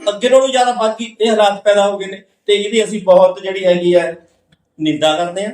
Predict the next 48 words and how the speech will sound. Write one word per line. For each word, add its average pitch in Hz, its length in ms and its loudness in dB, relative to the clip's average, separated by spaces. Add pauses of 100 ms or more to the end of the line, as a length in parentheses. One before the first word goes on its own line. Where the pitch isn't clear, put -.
(420)
ਤੇ 196 220 -4
immediately, 196 680 -4 (580)
ਅਹ, 180 360 4
ਇਸ 196 160 -14
ਦੇ 208 100 -4
ਖਿਲਾਫ 190 300 -4
ਐਕਸ਼ਨ 147 260 -10
ਹੋਣਾ 156 200 -4
ਚਾਹੀਦਾ, 175 340 -4
ਕੋਈ 196 340 -8
ਪਾਲਿਸੀ 190 380 -4
ਬਣਨੀ 147 280 -4
ਚਾਹੀਦੀ 170 340 -8
ਹੈ, 214 40 -4
ਪੁਲਿਸ 180 380 -10
ਦੇ 180 280 -2 (320)
ਕੰਮ 170 240 0
ਦੇ 185 100 -2
ਵਿੱਚ 175 180 -6
ਸੁਧਾਰ 147 360 -2
ਹੋਣੇ 147 240 -8
ਚਾਹੀਦੇ 180 340 -4
ਹੈ। 214 240 -2 (140)
ਹੁਣ 220 100 -2
ਸਰਕਾਰਾਂ 190 440 2
ਦਾ 247 120 2
ਤਾਂ 247 80 -2
ਇਹ 254 200 0
ਹਾਲ 220 220 0
ਹੈ 220 200 -4
ਵੀ 220 80 -12
ਉੱਨੀ 220 200 -6
ਸੌ 226 120 -6
ਅਠਾਨਵੇਂ 220 400 -4
'ਚ 220 100 -8
ਇੱਕ 214 400 -4 (220)
ਰਿਪੋਰਟ, 202 440 0
ਅਹ, 185 480 0 (260)
ਸੈਂਟਰ 180 400 -4
ਗੌਰਮੈਂਟ 202 380 2
ਨੇ 202 120 -4
ਕਮੇਟੀ 208 360 -6
ਬਣਾਈ 170 280 0
ਸੀ, 165 280 -14 (460)
ਅਹ, 180 240 0
ਪਦਮ, 180 480 0
ਅਹ, 180 640 -4
ਨਾ, 185 240 0